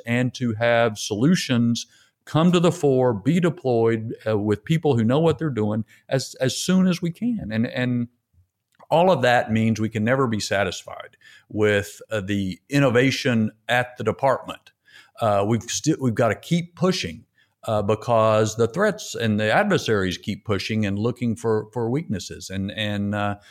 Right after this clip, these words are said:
uh, we do all of that in, in the, in the defense budget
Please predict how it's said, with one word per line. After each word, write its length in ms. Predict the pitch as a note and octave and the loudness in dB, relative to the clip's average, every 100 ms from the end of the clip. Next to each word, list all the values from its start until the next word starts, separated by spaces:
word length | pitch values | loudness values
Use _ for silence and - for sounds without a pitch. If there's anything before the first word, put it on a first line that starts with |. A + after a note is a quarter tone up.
| - _ _ A2 | -20 _ _ -8
uh, 240 | G#2+ G#2 G#2+ | -4 -2 -4
we 320 | G#2+ A#2+ C3 | 0 2 2
do 640 | G2+ A#2+ C#3+ E3 D#3+ D3 - | 2 2 4 4 2 0 0
all 260 | B2+ D#3 | 4 4
of 120 | C#3+ | 4
that 540 | A2 G#2+ B2+ F#3 - _ - | 4 4 4 2 -4 _ -10
in, 360 | B2 A#2 A2 | -4 0 0
in 160 | A2 G#2+ | 0 -2
the, 80 | G#2 | -2
in 160 | G#2 | -4
the 60 | G2+ | -4
defense 340 | G2 C#3+ E3 | -2 0 0
budget 420 | B2 A2 A#2 - | 0 0 0 -6